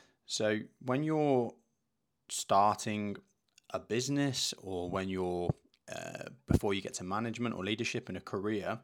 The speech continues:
you get rewarded for being really good in gear one. And what gear one is, is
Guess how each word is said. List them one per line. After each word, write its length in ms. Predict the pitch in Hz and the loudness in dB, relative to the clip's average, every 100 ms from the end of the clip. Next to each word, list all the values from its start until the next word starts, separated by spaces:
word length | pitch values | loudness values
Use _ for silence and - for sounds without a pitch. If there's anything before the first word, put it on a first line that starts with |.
| - _ _ _ - | -16 _ _ _ -12
you 220 | 107 127 | -6 -4
get 240 | 131 143 127 | -2 0 0
rewarded 460 | 120 110 107 101 | 4 6 6 6
for 200 | - 107 | 4 0
being 320 | 92 104 101 | 0 -2 0
really 220 | 98 101 95 | 0 0 0
good 160 | 95 | -2
in 80 | 95 | -2
gear 240 | - - | -4 -4
one. 300 | 87 87 - 98 - - | -4 -8 -10 -14 -18 -14
And 160 | 95 101 | -8 -6
what 200 | 113 117 | -6 0
gear 200 | 107 98 | 0 2
one 240 | 123 139 | 0 0
is, 240 | 98 92 92 | -2 -4 -4
is 380 | 90 90 - | -4 -4 -8